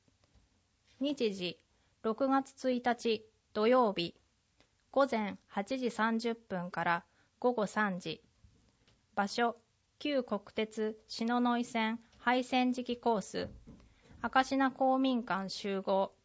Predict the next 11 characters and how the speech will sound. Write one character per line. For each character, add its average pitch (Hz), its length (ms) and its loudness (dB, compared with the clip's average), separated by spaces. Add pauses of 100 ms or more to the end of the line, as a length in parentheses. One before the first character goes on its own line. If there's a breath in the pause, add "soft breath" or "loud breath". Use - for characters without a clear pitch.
(220)
解 196 280 0
散。 190 340 -2 (1300)
対 254 240 4
象、 233 400 -2 (180)
市 - 220 -8
内 247 240 2
小 226 300 0
学 247 200 2
生 180 320 -2
及 196 280 0
び 180 220 -4